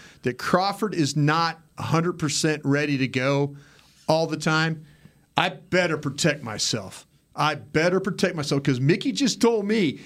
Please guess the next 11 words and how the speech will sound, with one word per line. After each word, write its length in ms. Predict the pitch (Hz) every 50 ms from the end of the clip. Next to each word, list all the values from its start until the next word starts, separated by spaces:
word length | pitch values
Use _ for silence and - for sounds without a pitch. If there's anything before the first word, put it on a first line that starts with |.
| - - - -
"Hey, 140 | - 143 139
wait, 340 | 135 143 139 110 101 - -
my, 220 | 117 120 147 170 160
my 140 | 156 156 165
alternative 600 | 165 156 139 - - 175 196 208 233 262 262 - - - - _ -
is 100 | 120 -
playing 380 | - - 160 156 139 127 117
Dorrance 420 | 107 117 135 143 147 143 143 143 -
Armstrong, 720 | 131 156 185 190 - - 226 220 233 247 262 254 - - - _ _ _ _ _ _ _ _ _ -
Kerry 340 | - - 165 160 147 131 117
Hyder." 560 | - 127 127 135 151 196 214 254 277 269